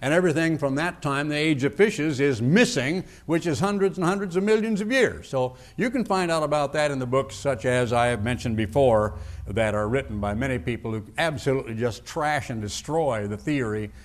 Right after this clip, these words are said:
of evolution. But the point is that here he says he would ascend above the heights of the clouds, and clouds form in the earth's atmosphere.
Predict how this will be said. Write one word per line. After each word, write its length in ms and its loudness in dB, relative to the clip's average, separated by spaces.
of 200 -2
evolution. 600 0
But 120 -4
the 80 -2
point 280 4
is 420 0
that 180 2
here 460 6
he 160 2
says 540 4
he 100 0
would 140 2
ascend 260 0
above 300 2
the 100 0
heights 300 2
of 80 -2
the 40 -4
clouds, 500 2
and 140 -4
clouds 380 2
form 260 -2
in 100 -2
the 80 -2
earth's 400 -4
atmosphere. 840 -4